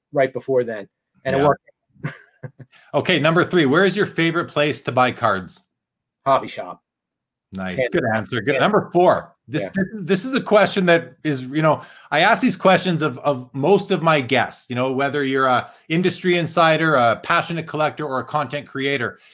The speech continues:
Speaker 2: And, uh, but, you know, being someone who can actually make a difference, I wanna know if you could change one thing about the hobby,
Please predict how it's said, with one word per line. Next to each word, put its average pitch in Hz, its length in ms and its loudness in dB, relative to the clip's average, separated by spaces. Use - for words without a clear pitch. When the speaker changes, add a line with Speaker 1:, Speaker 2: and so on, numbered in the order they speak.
Speaker 2:
And, 135 260 -2
uh, 131 140 2
but, 123 260 -6
you 143 100 -6
know, 175 120 0
being 185 180 0
someone 214 260 0
who 190 120 2
can 185 140 -2
actually 190 360 2
make 196 240 0
a 202 60 0
difference, 175 500 0
I 160 120 2
wanna 190 220 0
know 185 260 2
if - 120 -8
you 185 80 -8
could 185 140 -8
change 190 280 -4
one 180 180 -4
thing 175 140 -4
about 175 180 -2
the - 80 2
hobby, 143 580 2